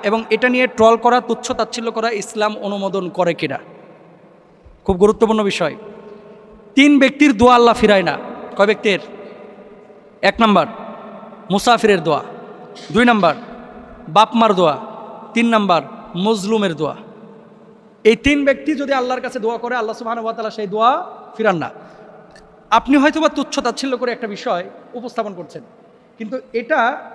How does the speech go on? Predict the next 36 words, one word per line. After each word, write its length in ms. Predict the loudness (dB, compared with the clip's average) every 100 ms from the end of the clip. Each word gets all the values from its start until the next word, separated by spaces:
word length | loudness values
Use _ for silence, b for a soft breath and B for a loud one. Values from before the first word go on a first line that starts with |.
| -10
যদি 140 | -6 -6
বুঝে 280 | -4 -4 -4
শুনে 180 | -4
করে 180 | -4 -4
থাকেন, 280 | -6 -8 -12 -14 -4
তাহলে 180 | -2 0
ভাই 240 | -4 -6
আপনার 200 | -12 -10
গুনাহ 200 | -8 -8
হবে। 140 | -8 -14 -20 -20 _ _ _ _ _ _ _
বাপমার 400 | 0 0 2 2
দোয়া 240 | 4 4 4
সন্তানের 400 | 0 0 0 2
জন্য 320 | 2 4 2
বড় 140 | 2 4
দামি 200 | 2 2
জিনিস। 340 | 0 -2 -8 -14 -18 -6
বন্দুকের 420 | -2 2 2 2 4
গুলি 200 | 4 6
মিস 200 | 4 2
হতে 140 | 2
পারে, 220 | 2 2 -4 -6 0
তার 100 | 4
লক্ষ্য 300 | 4 2 0
চ্যুত 260 | 2 4
হতে 160 | 2 4
পারে, 180 | 2 0
কিন্তু 160 | -2
বাপমার 460 | 2 2 4 2 4
দোয়া 160 | 4 4
সন্তানের 340 | 2 2 2
জন্য 180 | 2 2
কখনো 320 | 2 4 6 8 8 6 0 -8 -2
মিস 220 | 0 2 0
হয় 100 |
না। 100 | -4